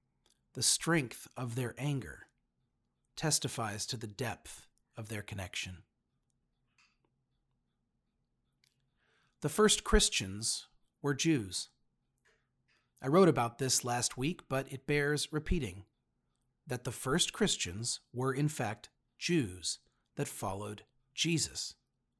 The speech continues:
Jesus, who is Jewish. And yet, no group of people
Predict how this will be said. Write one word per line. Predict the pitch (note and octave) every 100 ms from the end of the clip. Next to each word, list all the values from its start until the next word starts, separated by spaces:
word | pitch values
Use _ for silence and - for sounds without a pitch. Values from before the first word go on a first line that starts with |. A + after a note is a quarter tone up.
| _ -
Jesus, | D#3+ E3 A#2+ E2+ - - _ _ _
who | - A#2
is | A2+
Jewish. | - D#3+ A#2 D#2+ - - _ _ _ _ _ _ _ _ _ _ _ _ _ _ _ _ _ _ _ _ _ _ _ - - -
And | C#3+
yet, | E3+ G3 G#2 - - _ _ _ _ _ _ _ _ _
no | C3+ D#3 A#3
group | G3+ A3 A3
of | -
people | - B2 C#2 -